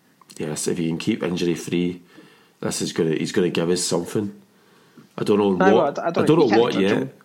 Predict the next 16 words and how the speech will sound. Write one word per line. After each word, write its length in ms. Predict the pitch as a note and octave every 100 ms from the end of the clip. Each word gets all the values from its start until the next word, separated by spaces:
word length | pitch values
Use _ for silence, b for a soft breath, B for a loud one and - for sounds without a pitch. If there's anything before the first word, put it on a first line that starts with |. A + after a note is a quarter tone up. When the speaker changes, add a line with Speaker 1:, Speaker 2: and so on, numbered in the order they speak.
| -
Speaker 1:
No, 160 | B2+
but 100 | B2
I 40 | A2
don't 140 | C#3+
know 60 | C#3+
Speaker 2:
Right. 120 | A#2
Speaker 1:
what 240 | G2+ A2 G2+
yet. 400 | G2+ A#2+ - G2+
But 160 | G#2
y-, 100 | - B B B B -
you 160 | B2+
can't 260 | G2+ A#2+ B2
have 160 | A2 A2+
all 200 | G2 G#2
that 160 | F#2
experience 840 | F#2 - - G#2+ A2 G#2 - -